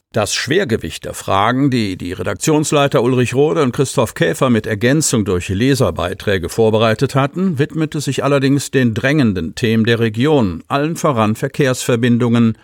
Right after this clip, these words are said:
Elbfähre, Schlickverklappung und Bildung. Ungefähr siebentausend Lehrerstellen fehlen. Das kann nicht unser Anspruch sein, konstatierte Johannes Sattinger und forderte eine massive Erhöhung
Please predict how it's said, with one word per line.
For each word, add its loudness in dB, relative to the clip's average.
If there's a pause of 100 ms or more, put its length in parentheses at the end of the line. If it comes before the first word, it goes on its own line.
(140)
Elbfähre, 0 (220)
Schlickverklappung 0 (140)
und 0
Bildung. -2 (760)
Ungefähr 2
siebentausend 0
Lehrerstellen -2
fehlen. -6 (240)
Das -2
kann 2
nicht 2
unser 0
Anspruch -6
sein, -4 (140)
konstatierte 0
Johannes 2
Sattinger 0
und -2
forderte 0
eine 0
massive 0
Erhöhung 2